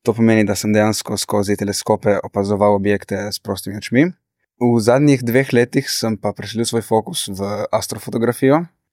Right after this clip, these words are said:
ki mi omogoča dosti bolj globok in napreden pogled v vse te težko zaznavne dele vesolja. Smo pa imeli tudi dosti teh predavanj in izobraževanj na naši šoli v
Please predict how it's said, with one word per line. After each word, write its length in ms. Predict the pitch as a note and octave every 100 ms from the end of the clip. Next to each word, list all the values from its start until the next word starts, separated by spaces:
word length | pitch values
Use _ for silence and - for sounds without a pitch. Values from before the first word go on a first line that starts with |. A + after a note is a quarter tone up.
| -
ki 100 | A#2+
mi 140 | A#2
omogoča 460 | A2+ G#2+ A2+ A#2 A2
dosti 380 | G2+ A2+ - A2
bolj 340 | G#2+ G#2+ G2+ F#2+ - -
globok 600 | G#2 A2 G#2 A2+ A2+ - - -
in 360 | G#2 G#2+ G2+ G2+
napreden 360 | - G#2+ G2+ F#2+
pogled 480 | G2+ G#2 G2+ - -
v 180 | G#2 G#2 G2+ B2 -
vse 240 | - G#2+ G2+
te 120 | G#2+ G2+ - _
težko 320 | - - B2 A#2 A2+ G#2+ - -
zaznavne 580 | A2 A2 A2+ A2 G#2 G2
dele 180 | G2
vesolja. 400 | F#2+ - G2 G2 B2+ -
Smo 220 | - A#2+
pa 80 | G#2+
imeli 220 | A2+ B2 A#2
tudi 200 | A#2+ A2+
dosti 520 | A#2 A2+ - - G#2 G#2 G2+ - _ - -
teh 220 | G#2+ - - -
predavanj 680 | G#2+ G#2 A2 G#2+ G2 G2+ G2
in 240 | G#2+ G#2
izobraževanj 580 | G2 G#2+ G2+ G#2 A2+ G#2
na 120 | G#2
naši 180 | G#2+ G#2
šoli 380 | - G#2+ A#2 B2 A2+ _ _ _
v 300 | G#2+ G#2+